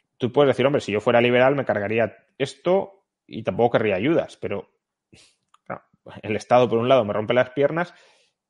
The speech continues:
y eso no lo puedo evitar como liberal, he de rechazar las ayudas,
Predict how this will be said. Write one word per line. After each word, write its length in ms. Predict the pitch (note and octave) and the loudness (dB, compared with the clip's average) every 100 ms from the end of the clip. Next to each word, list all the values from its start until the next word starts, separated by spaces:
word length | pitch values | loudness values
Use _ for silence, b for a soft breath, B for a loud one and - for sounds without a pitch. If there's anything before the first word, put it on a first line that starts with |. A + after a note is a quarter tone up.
| _ - | _ -6
y 100 | B2+ | -4
eso 140 | - | -2
no 80 | C3+ | 2
lo 140 | C3 B2+ | 2 4
puedo 180 | C3+ | 4
evitar 400 | C3+ C#3 D#3 F3+ | 4 6 6 6
como 160 | - A#2+ | 2 -2
liberal, 500 | B2+ C#3 E3 G3 G#3+ _ _ - _ | 2 4 4 4 -2 _ _ -20 _
he 140 | A2 | -4
de 80 | B2+ | -2
rechazar 400 | C#3 C#3 C3 C3+ | -2 -6 -6 -2
las 180 | C3 - | -2 -2
ayudas, 580 | C3 D3+ C#3+ B2+ - | -2 2 2 2 0